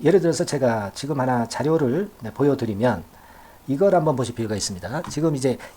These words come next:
이 종목이 최근 오 년간에 걸쳐서 그 피이알, 퍼, 퍼 배수가 최고치, 최고치가 기록된 그 에프엔 가이드 자료가 있어요. 네, 대개 보면은 뭐 낮을 때는 뭐 이 배수까지도 뭐 갔었죠. 이점칠칠 뭐 이렇게도 갔었지만은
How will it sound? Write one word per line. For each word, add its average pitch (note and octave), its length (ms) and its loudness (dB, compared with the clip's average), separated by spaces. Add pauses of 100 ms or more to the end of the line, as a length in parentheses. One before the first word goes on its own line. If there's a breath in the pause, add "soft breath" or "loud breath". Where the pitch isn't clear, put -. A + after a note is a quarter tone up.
이 A#3 220 8
종목이 G3+ 600 8 (440 loud breath)
최근 G3 380 4
오 C3 240 0
년간에 F3+ 420 2
걸쳐서 B2+ 460 0
그 D#3 120 -4 (180)
피이알, F#3+ 440 2 (840 loud breath)
퍼, - 360 6 (180)
퍼 G3 260 10
배수가 C#3+ 760 2 (180 loud breath)
최고치, F3+ 440 2
최고치가 D3 580 0
기록된 C#3+ 580 -2 (160)
그 - 280 -16
에프엔 F#3 280 -2
가이드 A#2+ 300 0
자료가 G2+ 260 -6
있어요. F#2+ 480 -10
네, G2+ 80 -14
대개 C#3+ 240 4
보면은 C#3+ 540 4 (520 loud breath)
뭐 B2 180 0
낮을 C#3 340 2
때는 F3+ 340 8
뭐 E3 120 6
이 E3+ 160 0
배수까지도 C#3+ 600 2
뭐 A2+ 300 -2
갔었죠. - 420 -4
이점칠칠 B2+ 960 -4
뭐 G#2 180 -12
이렇게도 A#2+ 300 -6
갔었지만은 A#2+ 640 -6